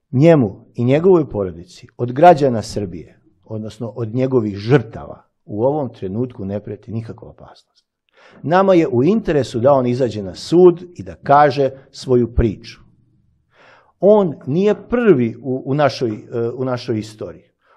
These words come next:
On je ko zna koji, koji upravo radi, sve, sve radi to što je on radio, još od,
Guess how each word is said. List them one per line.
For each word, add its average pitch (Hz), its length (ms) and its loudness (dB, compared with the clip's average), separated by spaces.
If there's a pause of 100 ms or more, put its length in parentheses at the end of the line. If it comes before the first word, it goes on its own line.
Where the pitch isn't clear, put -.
On 156 160 -8
je 165 120 -2 (1200)
ko 196 200 -2
zna 170 360 0
koji, 190 480 0 (220)
koji 156 220 0
upravo 202 440 -2
radi, 156 380 2
sve, 202 280 0 (120)
sve 175 300 -4
radi 160 240 0
to 151 140 -6
što - 180 -8
je 123 80 0
on 104 160 -4
radio, 85 360 -14
još - 500 -10
od, 107 280 -10